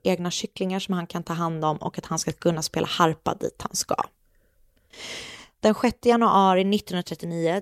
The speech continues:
dog Joe Arity för ett brott som han uppenbarligen inte har begått. Och han begravs på fängelsets begravningsplats. Och efter det, <laughs> efteråt sa fängelsechefen bäst att Joe var the happiest man on death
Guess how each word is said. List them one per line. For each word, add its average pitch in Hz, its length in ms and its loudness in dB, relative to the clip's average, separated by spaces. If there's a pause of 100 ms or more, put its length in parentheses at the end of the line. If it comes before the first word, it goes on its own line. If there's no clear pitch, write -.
(140)
dog 180 380 -2
Joe 156 340 -2
Arity 160 460 -2
för 190 160 -4
ett 160 100 -14
brott - 280 -2
som 185 120 -2
han 165 140 0
uppenbarligen 160 560 -2
inte 165 340 -4
har 160 140 2
begått. - 540 0 (240)
Och - 140 -2 (140)
han 185 240 -2
begravs 180 480 0
på 175 100 -2
fängelsets 170 640 -4
begravningsplats. - 920 -2 (300)
Och 180 180 -2
efter 190 300 0
det, 175 260 0 (160)
<laughs> 220 260 0
efteråt 190 480 -2
sa 170 380 2
fängelsechefen 175 1160 -2
bäst - 400 -4
att - 300 -8
Joe 180 320 4 (100)
var - 340 0 (140)
the - 60 -4
happiest - 580 -4
man - 400 -8
on - 260 -10
death - 320 -10